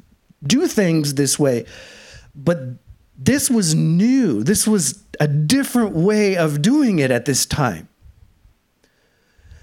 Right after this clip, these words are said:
And so the way that the church for a thousand years previous to this had been baptizing was to baptize babies as quickly as possible.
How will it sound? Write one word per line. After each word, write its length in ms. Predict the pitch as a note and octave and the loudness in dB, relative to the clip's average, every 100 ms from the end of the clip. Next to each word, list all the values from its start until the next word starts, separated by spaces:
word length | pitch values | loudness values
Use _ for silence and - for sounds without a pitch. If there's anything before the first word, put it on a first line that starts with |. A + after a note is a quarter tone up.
| _ _ _ | _ _ _
And 140 | G3 G3 | -2 0
so 440 | A3 G3+ G3 G3 _ _ _ _ _ _ _ _ - _ _ - | 0 0 -4 -14 _ _ _ _ _ _ _ _ -20 _ _ -8
the 180 | E3 | -2
way 200 | F#3 A#3 | 0 2
that 160 | B3+ G#3 | 2 0
the 80 | D#3+ | -2
church 480 | - - B3 A#3 - | -2 0 0 0 -4
for 220 | - F#3 | -2 -2
a 100 | D3 | -2
thousand 1120 | D3 - - G#3+ A#3 B3+ C4+ B3+ F#3+ G3+ F#3 D3 | -4 -10 -6 -2 2 2 2 0 0 0 0 0
years 600 | D#3+ A#3+ A#3+ G3+ D#3 D#3+ | 0 2 2 2 0 -4
previous 880 | - G3 C4 D4+ G#3+ F3+ C#3+ C3 | -2 0 2 2 2 2 0 -2
to 100 | - | -2
this 360 | C#3+ C3 B2 - - | -2 0 -2 -6 -12
had 220 | - E3 | -4 -2
been 180 | D#3+ D3+ | 0 0
baptizing 720 | D3 A3 B3+ F3 D3+ C#3+ D3+ | 0 0 0 0 0 2 2
was 320 | D3 D3+ C3+ | 2 0 -2
to 100 | - | -4
baptize 560 | C#3+ G3 A#3 G3+ F3+ C3+ | 0 0 0 0 -2 -2
babies 440 | B2 F#3 E3 C#3 | -2 -2 0 -2
as 120 | C3+ C3 | -2 -2
quickly 400 | D#3+ D3 C#3 B2+ | -4 -2 -2 -2
as 140 | A#2+ | -4
possible. 840 | - A#3+ C4+ - F#3 A2+ F2 - | -4 -2 0 0 -2 -2 -4 -6